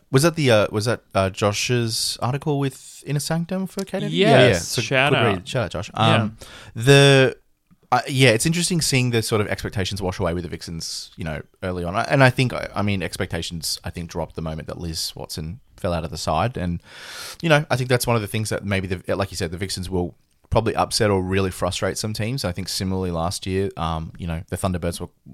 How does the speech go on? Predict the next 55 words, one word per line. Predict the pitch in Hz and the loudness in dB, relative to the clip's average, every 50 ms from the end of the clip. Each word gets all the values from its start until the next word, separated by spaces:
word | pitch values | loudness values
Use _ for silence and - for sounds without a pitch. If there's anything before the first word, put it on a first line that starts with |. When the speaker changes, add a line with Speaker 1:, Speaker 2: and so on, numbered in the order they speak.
| - - 110 101 80 95 | -16 -14 -14 -14 -14 -12
Speaker 1:
were | 104 95 87 92 90 | -10 -6 -4 -4 -4
kind | - - 101 95 95 | -2 0 0 0 0
of | 95 85 | 0 0
in | 92 92 92 | -2 -2 -2
that | 92 - - | -2 -2 -2
position | 107 92 98 92 - 123 113 107 | -2 -2 -2 -2 -2 -2 -2 -2
where | 90 82 78 76 78 78 76 | -2 -2 -2 -2 -2 -4 -4
the | - - 87 | -6 -6 -6
expectations | 85 82 - - - - 82 - 85 80 | -6 -8 -8 -10 -10 -10 -8 -8 -8 -10
were | - 65 | -10 -10
low, | 73 78 85 90 90 | -6 -4 -2 -2 -2
but | 87 90 - | -2 -4 -4
they | 82 80 | -4 -4
were | 80 82 82 87 | -4 -2 -4 -4
frustrating | - - 98 95 - 110 107 107 107 104 | -2 -4 -4 -4 -2 -4 -4 -4 -4 -4
teams | - 113 110 107 | -4 -4 -4 -4
from | - 113 - | -6 -6 -4
time | 120 110 120 | -2 -2 -2
to | 117 - | -2 -2
time, | - 123 127 135 131 | 0 0 2 2 2
and | 117 | 2
then | 104 92 | 0 -2
they'd | 85 82 80 | -4 -6 -8
come | - 95 87 78 | -8 -10 -8 -6
away | 76 76 82 107 | -4 -2 -2 0
with | 131 139 147 | 0 -2 -2
a | 147 | -2
win. | 156 160 165 165 165 - - - - - - - - - - - - | -4 -4 -4 -4 -6 -8 -12 -20 -20 -20 -20 -20 -20 -20 -20 -8 0
Um, | - 101 104 104 104 104 104 98 85 57 - _ _ _ _ _ _ - - | 4 6 6 8 8 6 4 2 0 -4 -8 _ _ _ _ _ _ -4 0
I'd | 107 | 0
be | 104 120 | 2 4
very | 104 117 113 107 | 4 4 4 4
surprised | - 101 - 107 98 92 90 - | 2 0 2 4 4 4 2 0
if | 82 | -4
the | - 85 | -6 -4
Swifts | - - 82 - - | -4 -4 -4 -6 -4
lose | 95 87 85 - | -4 -4 -4 -4
this. | - 67 90 - - - - - _ _ _ - | -4 -4 -4 -4 -6 -6 -10 -12 _ _ _ -6
Um, | 82 76 73 78 80 80 - - - _ _ - | -4 -2 -2 -2 -4 -6 -8 -12 -18 _ _ -6
and | 87 90 | -4 -4
I | 87 | -4
think | - 101 82 - | -4 -6 -6 -8
if, | 87 78 - - - _ _ _ _ _ _ _ - - - - 71 - - - - - - - - | -10 -10 -12 -16 -20 _ _ _ _ _ _ _ -20 -20 -20 -20 -14 -12 -10 -10 -10 -12 -16 -18 -10
I | - - 98 | -6 -2 0
mean, | 92 85 85 85 90 | 0 0 0 -2 -2
in | 98 104 | -2 0
terms | 104 120 110 98 85 | 2 2 2 2 0
of | 87 82 80 | -4 -8 -6
lineups | 85 87 85 87 87 85 - | -4 -4 -2 -2 -4 -6 -8
and | - | -8
stuff, | - - 78 - - | -8 -8 -8 -8 -8
the, | 80 76 | -10 -12
the | - - 87 82 | -10 -8 -8 -8
Swifts | - - 92 85 - - | -6 -6 -8 -8 -8 -8
really, | 85 87 85 85 82 87 | -8 -6 -6 -4 -6 -6